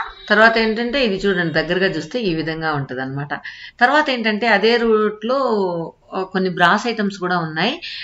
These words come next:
నాకేంటంటే ఎందుకో శివలింగం తీసుకోవాలి అని అనిపించింది. నేను లాస్ట్ టైమ్ కూడా, లాస్ట్ వీడియోలో కూడా చెప్పాను కదా, వెతికాను కానీ నాకు ఎలా కావాలో అలా దొరకలేదు శివలింగం అని చెప్పి.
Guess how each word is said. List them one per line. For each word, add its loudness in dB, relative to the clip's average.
నాకేంటంటే 2
ఎందుకో 0
శివలింగం 0
తీసుకోవాలి 2
అని 0
అనిపించింది. -4
నేను 0
లాస్ట్ 2
టైమ్ -2
కూడా, 4
లాస్ట్ 0
వీడియోలో 0
కూడా 0
చెప్పాను -4
కదా, -4
వెతికాను -2
కానీ 0
నాకు 0
ఎలా 8
కావాలో 6
అలా 2
దొరకలేదు -2
శివలింగం -6
అని -10
చెప్పి. -4